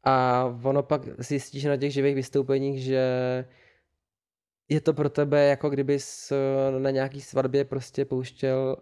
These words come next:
je a la jako D J písničko na přání prostě, jo.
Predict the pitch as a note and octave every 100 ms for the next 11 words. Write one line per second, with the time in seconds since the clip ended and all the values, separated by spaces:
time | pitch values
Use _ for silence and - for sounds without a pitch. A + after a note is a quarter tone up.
0 | - C3 - - C3 C3+ C3+ C3 C#3+ C3+
1 | B2+ C3+ C3+ C3 - _ _ _ _ _
2 | C3+ A#2+ C3+ - C#3+ B2 - C3+ B2 A2
3 | A2 A2+ - G#2+ A2